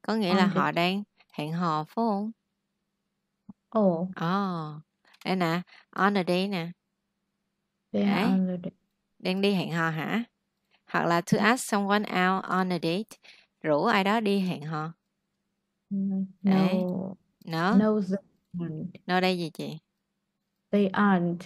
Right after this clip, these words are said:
Speaker 1: À, có hỏi. Yes, rồi. No, they aren't. Ok, ok. What's their relationship?
Speaker 2: What?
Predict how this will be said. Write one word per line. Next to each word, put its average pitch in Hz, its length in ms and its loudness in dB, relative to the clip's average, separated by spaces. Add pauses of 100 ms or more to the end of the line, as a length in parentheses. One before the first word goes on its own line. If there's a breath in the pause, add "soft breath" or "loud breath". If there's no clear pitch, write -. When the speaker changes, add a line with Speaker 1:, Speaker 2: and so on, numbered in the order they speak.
Speaker 1:
À, 170 360 -2
có 180 140 0
hỏi. 196 360 -2 (260)
Yes, 147 400 -8
rồi. 151 240 -6
No, 156 240 -6
they 160 100 -8
aren't. 151 320 -8 (3250)
Ok, - 100 -6 (340)
ok. 175 260 -2 (380 loud breath)
What's 240 260 4
their 196 200 4
relationship? 196 600 -2 (2500)
Speaker 2:
What? 269 160 -2